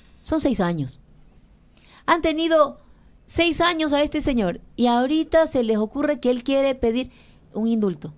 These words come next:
Lo han usado como pieza de ajedrez, ¿no? Muévelo aquí, muévelo acá, que ahora diga esto y lo regresan luego a la cárcel. Así seis años. Ya no comamos cuento. Lo único real que nosotros tenemos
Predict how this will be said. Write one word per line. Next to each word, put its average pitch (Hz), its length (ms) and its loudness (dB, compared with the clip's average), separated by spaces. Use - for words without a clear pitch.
Lo 214 120 4
han 294 120 2
usado 320 640 0
como 233 340 2
pieza 311 640 4
de 214 140 2
ajedrez, 220 460 0
¿no? 196 200 -4
Muévelo 214 360 -2
aquí, 311 380 -4
muévelo 208 320 2
acá, 269 380 0
que - 80 0
ahora 220 240 4
diga 214 300 0
esto - 280 -2
y - 60 -6
lo 196 100 0
regresan 196 360 -2
luego 220 160 0
a - 20 0
la 185 100 -4
cárcel. 175 360 -6
Así 240 180 0
seis 269 220 0
años. 160 360 -6
Ya 247 140 2
no 285 100 -2
comamos 269 320 -2
cuento. 170 360 -6
Lo 226 160 6
único 302 360 0
real 247 280 2
que 269 120 -4
nosotros 269 340 -2
tenemos 233 540 -4